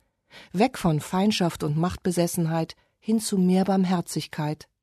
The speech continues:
und Demut. Weg von Angst und Unterwürfigkeit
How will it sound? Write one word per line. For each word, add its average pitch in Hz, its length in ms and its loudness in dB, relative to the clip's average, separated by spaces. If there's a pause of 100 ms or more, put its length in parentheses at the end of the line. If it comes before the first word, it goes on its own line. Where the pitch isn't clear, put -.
und 147 380 -6
Demut. 156 480 0 (640)
Weg 202 240 0
von - 180 0
Angst 185 380 0
und 147 120 -2
Unterwürfigkeit 151 1000 -2